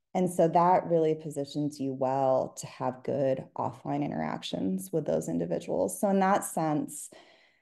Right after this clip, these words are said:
I mean, I think algorithms can facilitate relationships. Is that because they work? Maybe, maybe not. I mean, it's also very difficult to say because they're black boxes and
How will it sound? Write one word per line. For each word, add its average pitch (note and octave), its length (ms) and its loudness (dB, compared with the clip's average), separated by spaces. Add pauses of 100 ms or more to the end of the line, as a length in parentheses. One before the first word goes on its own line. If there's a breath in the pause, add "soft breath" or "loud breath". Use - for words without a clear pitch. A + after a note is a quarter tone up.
(140 soft breath)
I F3+ 100 4
mean, E3 140 8
I D#3+ 80 6
think E3 220 2
algorithms E3+ 500 0
can G#3 240 2
facilitate - 920 -4 (280 loud breath)
relationships. G3 1160 4
Is F#3 160 0
that F3+ 160 4
because F3 280 -4
they E3 160 -2
work? F#3+ 600 2 (520 soft breath)
Maybe, F#3 360 4
maybe D#3+ 360 2
not. C#3 500 -4
I E3 120 0
mean, D#3+ 140 4
it's E3 140 2
also F3 320 2
very D3+ 320 -2
difficult D3+ 480 -6
to D#3 80 -8
say C3+ 460 -2
because D3 260 -8
they're D3 160 -2
black C3 300 -4
boxes E3+ 760 -6 (220 loud breath)
and C#3+ 400 -2